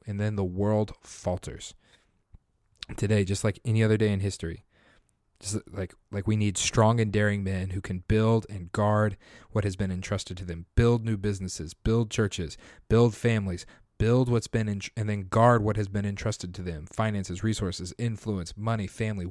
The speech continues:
your wife, like, all of those things. Um, and we are in a series right now where we're looking from at Jesus's life to see, like, we wanna look at the manhood of Jesus because he is someone to imitate. And the best way to learn about being a man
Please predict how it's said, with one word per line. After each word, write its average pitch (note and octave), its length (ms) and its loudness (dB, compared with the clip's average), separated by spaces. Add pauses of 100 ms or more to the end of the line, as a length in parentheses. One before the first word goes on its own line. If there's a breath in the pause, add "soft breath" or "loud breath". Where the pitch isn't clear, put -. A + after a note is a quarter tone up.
your A2 140 -4
wife, G2+ 340 -2
like, F#2 220 -10
all C3 200 4
of B2 120 -2
those B2 220 -2
things. G2+ 500 -6 (1040 loud breath)
Um, A2+ 280 4
and A2+ 200 0
we B2+ 140 4
are B2 140 4
in A#2+ 140 0
a A2 240 -2
series A#2 720 0 (100)
right G#2+ 220 0
now G2+ 320 -2
where A2 200 0
we're G#2+ 140 2
looking A#2+ 380 -2
from G#2+ 420 0 (220)
at A#2+ 240 -2
Jesus's A#2 600 0
life A2 460 2
to A2 100 -4
see, A#2 180 0
like, G#2 300 0
we A#2 140 2
wanna C3+ 200 4
look A2+ 200 0
at G#2 80 -6
the G2+ 60 -4
manhood A#2 1080 2
of G#2 180 -6
Jesus A2 400 2
because G2+ 300 -2
he B2+ 80 2
is A2 100 0
someone A#2 300 0
to A2 120 -4
imitate. A2+ 360 -4
And F2+ 80 -6
the G2 60 -4
best B2 220 2
way B2+ 80 4
to A2 80 4
learn A2 160 2
about G2+ 200 2
being G#2+ 160 2
a G2 40 0
man G#2 400 -2